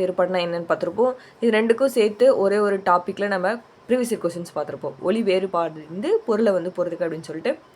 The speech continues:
முன்ன கேட்ட ப்ரீவியஸ் இயர் கொஸ்டின்ஸ் வந்து பார்த்துருப்போம். இப்போ நம்ம இன்னைக்கு என்ன டாபிக் பார்க்க போறோம் அப்படின்னு பார்த்தீங்கன்னா, இன வழத்துக்கள் பார்க்கணும். சரிங்களா? இப்போ இலக்கணம்,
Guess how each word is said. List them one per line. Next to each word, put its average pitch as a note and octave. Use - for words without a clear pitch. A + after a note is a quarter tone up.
முன்ன A3
கேட்ட E3+
ப்ரீவியஸ் G3
இயர் F3+
கொஸ்டின்ஸ் D#3+
வந்து D#3
பார்த்துருப்போம். -
இப்போ B3
நம்ம B3
இன்னைக்கு A3
என்ன G#3+
டாபிக் G3+
பார்க்க F3+
போறோம் F3+
அப்படின்னு F3
பார்த்தீங்கன்னா, F#3+
இன A#3
வழத்துக்கள் F3+
பார்க்கணும். E3
சரிங்களா? F3
இப்போ E3
இலக்கணம், F#3